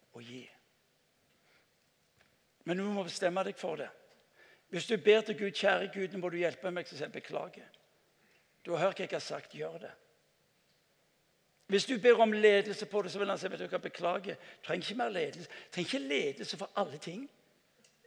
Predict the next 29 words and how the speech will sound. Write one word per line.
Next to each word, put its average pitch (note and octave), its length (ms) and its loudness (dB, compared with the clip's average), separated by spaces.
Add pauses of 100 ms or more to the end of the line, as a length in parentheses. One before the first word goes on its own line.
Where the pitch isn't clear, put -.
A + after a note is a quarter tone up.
(640)
Det G#3+ 120 0
står B3 260 0
jo B3 100 2
i F3+ 60 -6
Bibelen, A3+ 420 -2
han G#3+ 80 -2
har G3 80 -6
fortalt G#3 400 -2
oss E3 80 -8
litt F#3 160 -8
grann F#3+ 240 -6
hvordan F#3 160 -8
vi D#3 80 -12
skal - 160 -10
forvalte. D#3+ 480 -6 (3000)
Må E3 140 -2
du B3 100 -4
ikke G#3 140 -2
høre G3+ 240 0
dette - 180 -8
bare D#3+ 160 -2
fordi F#3 240 -4
at - 140 -8
jeg - 260 -8
sier G#3+ 380 -6
det, E3 40 -8 (220)
men F#3 160 0
det G3+ 80 4
står G#3 240 2